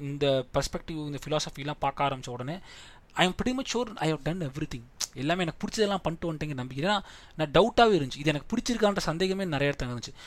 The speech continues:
நான் இந்த லைஃப்குள்ள வரணும், கல்யாணத்துக்குள்ள போகணும் அப்படின்னு நான் முடிவு பண்ணதும் ஒரு டவுட்ஃபுல்னஸ்லாம் வந்தேன். கல்யாணம் பண்ணிட்டோம், கல்யாணம் பண்ணிக்கணும், கல்யாணம் பண்ணா நல்லா இருக்குமா, ஏன்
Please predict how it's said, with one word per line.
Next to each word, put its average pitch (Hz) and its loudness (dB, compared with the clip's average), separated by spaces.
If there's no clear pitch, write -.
நான் 135 -2
இந்த 135 0
லைஃப்குள்ள 170 2
வரணும், 165 -2
கல்யாணத்துக்குள்ள 165 -2
போகணும் 165 -6
அப்படின்னு 160 -4
நான் 160 -4
முடிவு 165 -6
பண்ணதும் 180 -6
ஒரு 190 -2
டவுட்ஃபுல்னஸ்லாம் 143 -4
வந்தேன். 104 -14
கல்யாணம் 131 0
பண்ணிட்டோம், 113 -10
கல்யாணம் 156 -10
பண்ணிக்கணும், 107 -12
கல்யாணம் 165 -6
பண்ணா 196 -8
நல்லா 147 -2
இருக்குமா, 127 -8
ஏன் 196 -8